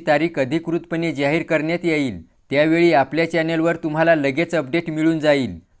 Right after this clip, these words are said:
तर अशा प्रकारे मित्रांनो, पीएम किसान योजनेसंदर्भातल्या या दोन महत्त्वाच्या अपडेट होत्या.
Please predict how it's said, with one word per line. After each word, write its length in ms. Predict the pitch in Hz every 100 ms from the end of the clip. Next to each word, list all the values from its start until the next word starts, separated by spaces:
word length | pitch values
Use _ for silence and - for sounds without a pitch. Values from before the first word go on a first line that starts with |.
| _
तर 120 | 110
अशा 220 | 110 107 156
प्रकारे 360 | 156 165 165
मित्रांनो, 420 | 170 165 165 170
पीएम 320 | 170 143 151 165
किसान 320 | 160 175 165
योजनेसंदर्भातल्या 1040 | 156 135 156 165 143 139 156 156 156 165
या 140 | 165 165
दोन 260 | 131 160
महत्त्वाच्या 640 | 160 143 156 165 156 170 156
अपडेट 300 | 131 151 139
होत्या. 340 | 139 143 104